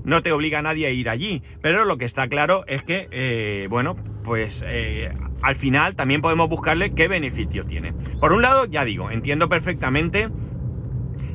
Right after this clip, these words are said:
que las cosas se ponen complicadas, o que están, mejor dicho, complicadas, y que hay que rentabilizar. La hostelería,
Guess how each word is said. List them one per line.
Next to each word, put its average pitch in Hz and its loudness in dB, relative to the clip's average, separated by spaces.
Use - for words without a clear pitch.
que 135 4
las 127 2
cosas 156 2
se 127 -2
ponen 135 2
complicadas, 156 2
o 120 -2
que 117 -2
están, 151 0
mejor 123 2
dicho, 120 0
complicadas, 180 2
y 135 2
que 180 2
hay 131 2
que 165 0
rentabilizar. 139 0
La 117 0
hostelería, 123 0